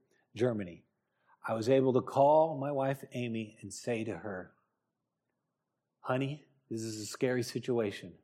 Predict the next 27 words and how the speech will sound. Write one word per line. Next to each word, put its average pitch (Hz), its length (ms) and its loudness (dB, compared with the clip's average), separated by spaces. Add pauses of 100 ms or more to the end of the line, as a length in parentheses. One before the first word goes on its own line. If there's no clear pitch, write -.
(1300)
But 123 160 4
if 123 120 0
it'll 123 240 4
glorify 156 640 6
the 135 140 6
Lord 131 340 4
more 127 800 4 (800)
for 123 140 2
me 135 220 2
to 127 60 4
have 117 220 0
one 143 680 6
working 120 460 4
eye 95 460 -8 (160)
than 98 200 -8
two, 90 440 -2 (1120)
the 107 80 -2
Lord's 101 300 -2
will 95 160 -2
be 85 120 -12
done." 67 280 -10 (1600)
That's 143 260 4
the 127 120 0
power 135 840 4
of 110 160 -2
God's 113 420 0
word 113 640 2